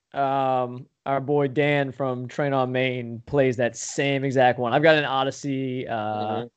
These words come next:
Speaker 1: An O S seven work, uh, Black Series one that I just had done up with a nice, uh, kangaroo grip on it. And I
Speaker 2: Mm.
Speaker 1: love that thing. I cannot, n-, I've, I've tried, I went for a fitting at Spargo Golf and, and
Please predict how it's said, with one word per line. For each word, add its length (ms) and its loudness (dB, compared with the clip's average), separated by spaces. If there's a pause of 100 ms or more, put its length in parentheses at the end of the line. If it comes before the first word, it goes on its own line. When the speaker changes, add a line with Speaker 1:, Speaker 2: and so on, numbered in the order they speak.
(680)
Speaker 1:
An 220 -2
O 220 2
S 200 4
seven 320 2
work, 420 -2 (220)
uh, 240 -2
Black 340 0
Series 600 -6 (440)
one 520 -6
that 100 -2
I 80 0
just 180 -2
had 340 0
done 200 2
up 200 2
with 120 -2
a 40 -4
nice, 420 -4
uh, 440 0
kangaroo 520 2
grip 300 2
on 240 0
it. 120 -12 (840)
And 100 2
I 60 6
Speaker 2:
Mm. 140 2
Speaker 1:
love 220 2
that 260 -6
thing. 340 -6
I 120 -2
cannot, 760 2
n-, 200 -4
I've, 260 2
I've 180 -2
tried, 600 2 (320)
I 60 6
went 200 4
for 140 4
a 60 4
fitting 340 4
at 120 2
Spargo 420 2
Golf 360 2
and, 200 -12
and 300 -10